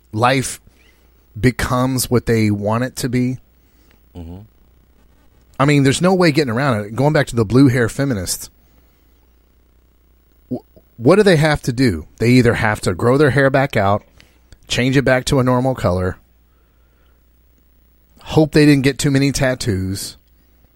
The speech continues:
Speaker 1: and then they can go back to living a normal life. They can, they can be desired by men again.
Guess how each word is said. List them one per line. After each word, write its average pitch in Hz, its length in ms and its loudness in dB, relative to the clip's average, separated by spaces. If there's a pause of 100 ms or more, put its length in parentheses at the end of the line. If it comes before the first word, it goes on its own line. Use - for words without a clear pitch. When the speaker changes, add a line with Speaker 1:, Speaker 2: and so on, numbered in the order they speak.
(480)
Speaker 1:
and 135 120 0
then 139 140 2
they 135 120 4
can 156 160 -4
go 131 180 2
back 117 280 -2
to 135 100 -2
living 110 280 -2
a 113 60 -2
normal 107 360 -6
life. 123 400 -4
They 110 100 -4
can, 117 280 -4
they 127 120 0
can 131 200 0
be 127 140 4
desired 113 680 2
by 101 180 2
men 104 500 -2
again. 82 420 -12